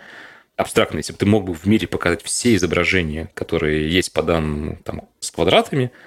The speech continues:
то тогда у тебя, наверное, была бы стопроцентная точность. Но так как у тебя нет этого вот такого гигантского датасета,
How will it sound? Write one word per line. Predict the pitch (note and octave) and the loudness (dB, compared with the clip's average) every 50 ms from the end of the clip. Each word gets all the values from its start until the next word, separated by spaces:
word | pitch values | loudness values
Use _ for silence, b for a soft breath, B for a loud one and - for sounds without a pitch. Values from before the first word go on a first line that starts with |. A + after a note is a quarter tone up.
| B B B B B | B B B B B
то | - G2+ G#2 G#2 | 2 4 4 4
тогда | - F#2 F2 E2 A2+ D#3 | 2 0 0 2 2 2
у | D3+ - | 2 0
тебя, | - G2 | 0 0
наверное, | G2+ F#2 F2 F2 F2 | 0 0 0 0 2
была | E2+ F2+ F#2 | 0 0 0
бы | F2+ | -2
стопроцентная | - - D#2+ - E2 - - D#2+ C#2+ - E2+ E2+ | -4 -4 -4 -2 -2 -2 -4 -6 -10 -10 -10 -8
точность. | - - - - - - - - - - _ _ - | -6 -4 -4 -4 -6 -8 -12 -20 -20 -20 _ _ -4
Но | F2+ | -2
так | E2+ F#2+ - | -2 -2 -2
как | - - - - | -4 -10 -12 -14
у | A2 | -10
тебя | - - F#2 G2 G2 | -6 -2 2 2 4
нет | G2+ F#2 - | 2 2 0
этого | - - D2+ D2+ | -2 -6 -6 -6
вот | D2+ - | -6 -6
такого | - - - - - - - | -10 -10 -8 -6 -6 -6 -4
гигантского | D2 F2 F2 F2+ F2 E2 - - - F2+ E2+ | -2 0 0 0 0 0 -4 -10 -14 -12 -10
датасета, | E2+ - - G2 - - D#3+ F#3 - - B2+ B2 | -6 -4 -4 -2 0 0 0 0 2 0 -2 -2